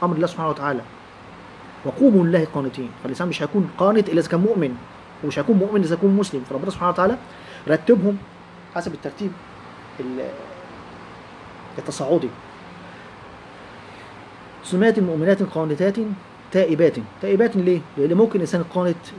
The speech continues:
يحصل منه ذنوب، والسيدة، والسيدة عاش-، عائشة والسيدة حفصة ما هماش قانتات، دول سيدات القانتات، قانتات. ولكن حصلت منهم هفوة. آه، ف-، ف-،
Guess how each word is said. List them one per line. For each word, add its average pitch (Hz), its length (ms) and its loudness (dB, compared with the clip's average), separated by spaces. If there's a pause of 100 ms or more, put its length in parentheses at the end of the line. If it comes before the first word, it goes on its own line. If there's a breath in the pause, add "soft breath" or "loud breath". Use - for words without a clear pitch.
يحصل 143 240 -4
منه 170 160 2
ذنوب، 156 260 2
والسيدة، 165 380 4
والسيدة 160 340 2
عاش-، 165 200 -2
عائشة 143 360 -4
والسيدة 165 240 0
حفصة 165 220 -6
ما 135 120 -4
هماش 170 160 0
قانتات، 185 340 0 (380)
دول 143 100 -4
سيدات 190 460 4
القانتات، 160 500 0 (100)
قانتات. 175 320 -2 (840 loud breath)
ولكن 196 260 4 (480)
حصلت 269 280 2
منهم 247 180 6
هفوة. 180 300 2 (1200)
آه، 139 160 0 (1500)
ف-، - 40 6
ف-، 196 140 8